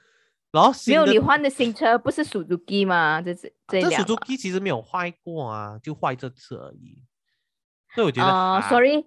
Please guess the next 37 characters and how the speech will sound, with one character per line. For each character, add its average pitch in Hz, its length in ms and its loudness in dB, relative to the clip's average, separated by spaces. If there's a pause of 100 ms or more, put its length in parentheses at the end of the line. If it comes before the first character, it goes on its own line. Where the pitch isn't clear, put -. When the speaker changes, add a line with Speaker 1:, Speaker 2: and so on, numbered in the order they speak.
(140)
Speaker 1:
还 101 300 -14
好 90 240 -12
吧。 85 240 -12
Speaker 2:
不 - 80 0
好 233 140 2
意 233 100 4
思， 247 500 -2 (280)
你 208 100 -6
的 208 160 0
老 190 260 -2
婆 190 240 -6
有 202 140 -6
点 180 200 -10
多 175 220 -6
人， 190 240 -4
我 202 100 -4
有 208 120 -2
点 196 460 -6 (100)
<laughs> - 640 -10
Speaker 1:
对， 165 240 4
我 139 140 0
老 156 160 8
婆 175 120 2
跟 180 120 2
我 156 80 4
搬 147 160 2
家 214 160 2
Speaker 2:
记 208 100 6
不 - 0 -
得。 208 60 4
Speaker 1:
次 185 180 2
数 160 260 -6
好 113 160 -2
像 139 120 -8
有 139 100 -8
点 113 160 -8
像。 113 340 -10